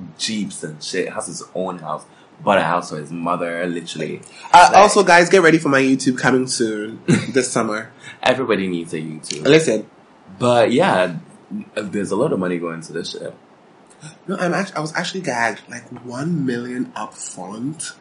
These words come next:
Speaker 2: Like, one million is not even the money. One million is the money they're giving to you to accept the fucking code. Before they give you a percentage of w-,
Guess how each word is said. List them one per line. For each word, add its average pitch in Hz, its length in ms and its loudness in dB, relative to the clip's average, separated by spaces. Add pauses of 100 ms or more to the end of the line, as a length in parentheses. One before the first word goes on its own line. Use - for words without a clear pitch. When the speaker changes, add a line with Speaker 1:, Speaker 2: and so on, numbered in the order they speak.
(480)
Speaker 2:
Like, 147 160 8
one 202 100 10
million 294 160 8
is 180 60 6
not 220 80 10
even 185 120 6
the 151 120 6
money. 160 320 4 (180)
One 226 140 8
million 254 100 6
is 175 40 4
the 175 60 8
money 185 180 8
they're 143 120 8
giving 190 220 2
to 147 100 -2
you 160 80 0
to 160 80 6
accept 147 300 4
the 120 80 0
fucking 135 280 0
code. 107 380 0 (500)
Before 143 300 8
they 180 80 8
give 165 220 -4
you 165 100 10
a - 20 6
percentage 156 540 4
of 117 260 0
w-, 117 160 -4